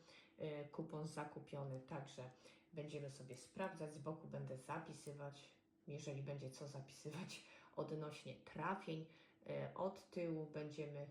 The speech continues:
sprawdzać wyniki, żeby w miarę to spójnie szło. No i zaczynamy, trzymajcie kciuki. Pierwsze losowanie, osiem jest, jedenaście nie ma, czternaście jest, piętnaście nie ma, siedemnaście jest,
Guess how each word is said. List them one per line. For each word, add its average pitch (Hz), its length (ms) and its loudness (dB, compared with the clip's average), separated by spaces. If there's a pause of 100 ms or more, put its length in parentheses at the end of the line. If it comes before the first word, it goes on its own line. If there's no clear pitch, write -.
(120)
sprawdzać 143 680 -2
wyniki, 139 460 -2
żeby 135 240 -2
w 139 80 -4
miarę 139 320 2
to 135 200 -4
spójnie 147 600 0
szło. - 580 2 (340)
No 139 100 4
i 131 120 4
zaczynamy, 143 680 0
trzymajcie 139 760 -2
kciuki. - 640 -4 (800)
Pierwsze 151 840 2
losowanie, 151 840 0 (100)
osiem 165 540 0 (460)
jest, 139 680 -2
jedenaście 147 800 0
nie 147 180 2
ma, 160 120 4
czternaście 147 760 -4
jest, 156 380 -2
piętnaście - 540 -4
nie 143 120 0
ma, 147 140 -2
siedemnaście 143 760 -4
jest, 165 280 0